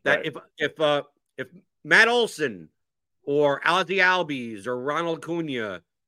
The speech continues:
Speaker 1: like, if they're doing well, it's most likely that the four other Braves and stacks are doing well, and the stack is twenty percent owned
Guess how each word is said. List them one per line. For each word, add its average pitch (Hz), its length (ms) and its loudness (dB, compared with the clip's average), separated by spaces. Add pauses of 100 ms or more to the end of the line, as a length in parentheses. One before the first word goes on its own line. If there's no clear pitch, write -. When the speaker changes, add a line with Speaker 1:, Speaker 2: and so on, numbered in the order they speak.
Speaker 1:
like, 120 340 -6
if 120 120 -12
they're 185 200 6
doing 269 320 -4
well, 196 320 4
it's 143 120 -8
most 170 220 -6
likely 165 400 -4
that 147 260 0 (1160)
the 104 80 -12
four 143 300 -4
other 151 120 -2
Braves 147 420 0
and 131 120 -12
stacks - 480 0
are 139 60 -8
doing 123 260 -6
well, 127 320 -2
and 123 100 -10
the 123 60 -10
stack 165 380 -4
is 139 200 -12 (460)
twenty 202 320 -4
percent 165 380 -2
owned 110 520 -2